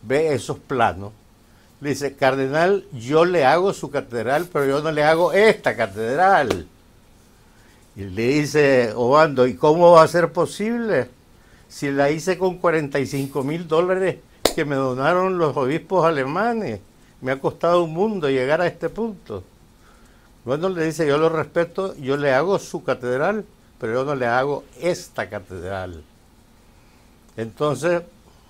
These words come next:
recorren el día y hablan de otros asuntos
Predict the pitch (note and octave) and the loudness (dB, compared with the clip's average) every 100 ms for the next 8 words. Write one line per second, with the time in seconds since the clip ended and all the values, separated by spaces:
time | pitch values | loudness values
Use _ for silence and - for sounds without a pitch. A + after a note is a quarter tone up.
0 | _ _ _ _ _ _ _ _ - C#3 | _ _ _ _ _ _ _ _ -8 -8
1 | C#3 D3+ E3+ E3+ F3 D3+ D3 F3 F3+ F#3 | -2 2 2 2 0 -4 -2 0 2 2
2 | F3 D#3 C3 B2 C3 D3+ C3+ C#3+ C#3+ E3 | 2 0 -2 -2 0 -2 -2 -4 -2 -2
3 | C#3 - F3+ F3+ G3 F#3 C#3+ - | -4 -6 -6 -6 -4 -6 -6 -18